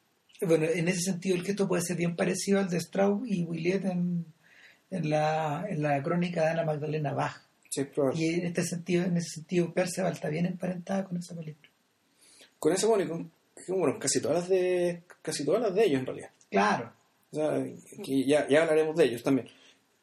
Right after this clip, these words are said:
Speaker 2: El, el, el punto es que, claro, en Perceval, que, ¿cómo nos muestra la película? Nos muestra la película tratando de reproducir un gobelino. ¿Por qué? Porque el gobelino fue el testimonio que la gente de esa época
Speaker 1: Dejó.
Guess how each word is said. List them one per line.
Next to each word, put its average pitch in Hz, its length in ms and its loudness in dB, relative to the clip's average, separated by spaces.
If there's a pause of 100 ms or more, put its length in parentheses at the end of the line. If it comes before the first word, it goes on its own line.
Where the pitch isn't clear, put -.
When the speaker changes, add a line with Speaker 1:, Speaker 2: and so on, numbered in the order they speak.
Speaker 2:
El, 147 240 -2
el, 160 200 0
el 156 80 -4
punto 214 220 2
es 233 40 -8
que, 226 80 -4
claro, 226 240 6
en 156 140 -4
Perceval, 196 520 2
que, 170 380 -2
¿cómo 196 220 2
nos 196 100 2
muestra 202 260 0
la 190 100 4
película? 165 240 2
Nos 165 100 -4
muestra 190 240 0
la 185 40 6
película 202 240 0
tratando 185 380 2
de 196 60 4
reproducir 170 500 0
un 202 80 0
gobelino. 165 540 2 (260)
¿Por - 140 -8
qué? 202 160 6
Porque 214 180 2
el 202 80 2
gobelino 202 540 2
fue 202 240 2
el 196 80 -4
testimonio 180 720 -2
que 180 240 2
la 151 80 -2
gente 170 340 -2
de 175 60 2
esa 170 240 2
época 151 280 0
Speaker 1:
Dejó. - 360 -8